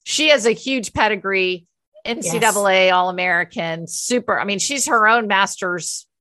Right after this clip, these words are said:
Speaker 1: All-Star and All-American.
Speaker 2: Yes.
Speaker 1: And, you know, she's, she's, I don't know if she's ever won All-Star, but I know she's been multiple time All-American and a world record holder. So she's not just a great coach, she's a great swimmer.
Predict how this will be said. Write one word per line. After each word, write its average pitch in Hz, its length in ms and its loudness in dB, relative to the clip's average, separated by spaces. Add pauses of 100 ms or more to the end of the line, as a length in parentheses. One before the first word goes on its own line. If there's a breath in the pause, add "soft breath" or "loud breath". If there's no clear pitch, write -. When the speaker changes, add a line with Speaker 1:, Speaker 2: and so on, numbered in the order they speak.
(180)
Speaker 1:
All-Star 165 640 2
and 156 100 -4
All-American. 156 640 -4
Speaker 2:
Yes. 151 160 -6
Speaker 1:
And, 147 400 -10
you 160 80 -8
know, 147 100 -2
she's, 147 320 -8
she's, - 320 -10 (180)
I 180 100 -2
don't 196 100 0
know 180 60 -4
if 175 60 -12
she's - 180 -8
ever 151 180 -2
won 139 180 -6
All-Star, 143 460 -6
but 143 260 -6
I 156 120 -6
know 151 180 -4
she's - 400 -12 (400)
been 175 160 0
multiple 170 380 -4
time 156 280 -2
All-American 147 520 -6
and 147 300 -14
a 127 160 -12
world 170 360 0
record 151 340 -4
holder. 147 300 -6
So 151 380 -2 (340 soft breath)
she's 233 240 -2
not 214 200 4
just 190 220 -2
a 170 60 -4
great 156 280 -4
coach, 165 260 -2
she's 160 260 -8
a 160 40 -2
great 147 240 -6
swimmer. 151 420 -8